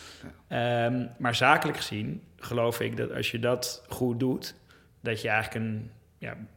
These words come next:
Speaker 2: bepaalde soort autoriteit kunt opbouwen. Ehm, daar luisteren mensen naar. Die mensen, eh, werken ergens.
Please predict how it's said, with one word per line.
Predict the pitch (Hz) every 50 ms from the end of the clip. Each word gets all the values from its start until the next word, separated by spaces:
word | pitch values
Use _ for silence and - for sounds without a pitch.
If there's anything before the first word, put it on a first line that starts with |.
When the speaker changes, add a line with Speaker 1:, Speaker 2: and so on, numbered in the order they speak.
| -
Speaker 2:
bepaalde | - - 110 104 - 110 107 107 110
soort | 107 - - 113 110 - - - -
autoriteit | 110 110 107 107 - 113 107 110 - 107 107 120 117 -
kunt | - 113 101 -
opbouwen. | - 110 107 107 110 101 104 107 117 131 147 - - - - - - - - - _ _ _ - -
Ehm, | - 117 110 107 110 110 107 107 107 107 - - - - _
daar | - - - 107 107
luisteren | 104 107 107 107 - - 123
mensen | 110 110 113 123 117 135
naar. | 127 127 127 135 147 156 156 - - - - - - -
Die | - 117 110
mensen, | 104 107 107 110 - - 117 110 107 104 - - - - - -
eh, | - 107 104 101 104
werken | 120 120 120 135 135 - 139
ergens. | 131 135 135 113 143 143 156 - - - -